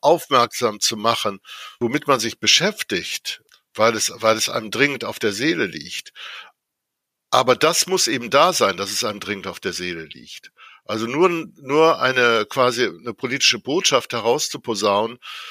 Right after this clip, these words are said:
ähm, ohne dass es einen wirklich beschäftigt, gerade für Künstlerinnen und Künstler,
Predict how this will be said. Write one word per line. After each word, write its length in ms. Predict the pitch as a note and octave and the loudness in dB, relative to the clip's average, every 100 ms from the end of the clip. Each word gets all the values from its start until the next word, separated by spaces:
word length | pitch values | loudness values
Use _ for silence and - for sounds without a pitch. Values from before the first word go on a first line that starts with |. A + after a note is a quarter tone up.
| - _ A2+ | -18 _ 2
ähm, 440 | A#2 A2 G#2+ G#2+ | 2 2 -6 -10
ohne 440 | - C3+ D#3 D#3 C3+ | -6 0 2 6 6
dass 300 | C3 B2+ - | 6 4 0
es 260 | - A#2 | -2 -4
einen 380 | - C3+ C3 A2+ | -2 -2 -2 -2
wirklich 280 | C3+ C#3+ G#2 | -2 -2 -2
beschäftigt, 420 | - D#3+ - C3 | 2 2 0 -2
gerade 320 | A#2+ C#3 A#3 | 2 4 2
für 120 | - F3+ | 0 -2
Künstlerinnen 520 | E3+ D#3+ - C3+ B2 | -2 -2 -2 -2 -4
und 160 | A2 | -4
Künstler, 480 | - F#3+ - - D#2+ | -4 0 0 0 -2